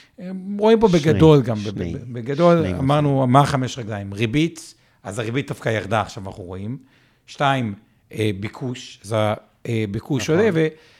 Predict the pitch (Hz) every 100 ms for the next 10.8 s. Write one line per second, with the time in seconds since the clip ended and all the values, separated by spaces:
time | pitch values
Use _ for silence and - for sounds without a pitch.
0 | _ - 196 220 208 208 - 214 208 220
1 | 151 139 143 127 143 156 151 135 131 131
2 | 131 123 123 110 104 95 123 107 - -
3 | - 160 175 196 190 208 202 226 220 -
4 | - 135 123 117 113 113 110 107 107 _
5 | _ _ _ _ _ _ _ 131 104 151
6 | 143 120 139 135 127 110 127 120 120 117
7 | 117 120 - 120 113 107 139 117 139 120
8 | 117 107 101 - 110 104 101 101 101 101
9 | _ _ _ _ _ _ - 160 - 226
10 | - - 156 156 113 175 202 147